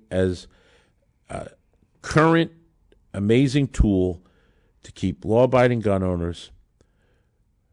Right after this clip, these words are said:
from falling into the traps that New Jersey lays, where they turn law-abiding citizens into victims. And so this is really this great evolution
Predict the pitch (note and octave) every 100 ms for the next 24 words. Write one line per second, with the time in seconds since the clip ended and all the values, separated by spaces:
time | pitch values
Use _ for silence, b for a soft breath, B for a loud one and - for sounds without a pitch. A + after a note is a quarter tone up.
0 | _ _ - D#2 D#2 D2 _ _ _ -
1 | - A2 B2+ C3 G#2+ F#2+ - F#2 F2+ F2+
2 | _ _ _ _ _ _ _ - - -
3 | C#3 A2+ - - - - F#2 E2+ A2 A#2
4 | A#2+ A2+ A#2 A2 F2+ F2 F2 - - b
5 | b b b b - E2+ F#2 F#2 G2+ F2+
6 | F2+ G#2+ A#2+ B2 B2+ B2 - G2 F#2+ -
7 | F#2+ F2+ E2+ - - - _ - F2 -
8 | E2+ F2 F2+ - - - - b b b
9 | b b b - - F#2+ A#2+ C#3+ D3 C3
10 | - - _ _ _ - A2 C#3+ C#3+ C3+
11 | A2 G2+ - A#2+ C3 A#2+ G#2 G2+ A2 G#2
12 | - G2+ F#2+ F#2